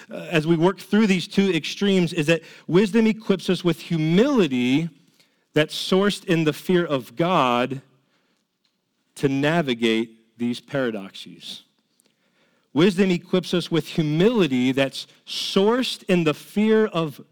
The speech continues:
God to navigate these paradoxes. Well, let's look at the, the wisdom from the preacher.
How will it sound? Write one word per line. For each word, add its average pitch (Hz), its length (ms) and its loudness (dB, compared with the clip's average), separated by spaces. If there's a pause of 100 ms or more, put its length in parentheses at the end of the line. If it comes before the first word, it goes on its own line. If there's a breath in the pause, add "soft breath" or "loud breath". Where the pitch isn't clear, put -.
(120)
God 139 680 -2 (420 soft breath)
to - 120 -2
navigate 131 800 -2 (600 soft breath)
these 120 180 -2
paradoxes. 104 680 -10
Well, 117 100 -6
let's 156 220 -4
look 135 240 -6
at 117 160 -8
the, 113 180 -8 (140)
the 117 80 -8
wisdom 113 440 -8
from 107 220 -12
the 98 80 -10
preacher. 95 500 -14